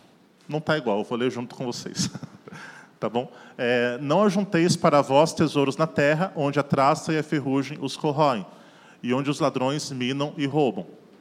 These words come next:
Próximo. "Mas ajuntai para vós tesouros no céu, onde nem a traça nem a ferrugem consomem, e onde os ladrões não irrompem nem roubam.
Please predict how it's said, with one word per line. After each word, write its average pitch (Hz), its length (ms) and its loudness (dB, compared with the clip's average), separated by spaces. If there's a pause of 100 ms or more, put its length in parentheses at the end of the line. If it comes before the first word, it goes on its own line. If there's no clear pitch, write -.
(200)
Próximo. 123 480 -2 (640)
"Mas 151 260 6
ajuntai 190 400 6
para 208 240 4
vós 170 240 4
tesouros 165 400 2
no 180 80 -2
céu, 117 380 0 (160)
onde 127 240 -4
nem 135 120 0
a 165 60 2
traça 160 500 2
nem 143 220 -4
a 151 60 -2
ferrugem 131 500 -2
consomem, 127 640 0 (500)
e 135 120 0
onde 151 180 2
os 143 60 0
ladrões 139 420 2
não 147 380 0
irrompem 156 680 -2
nem 139 140 -4
roubam. 123 460 0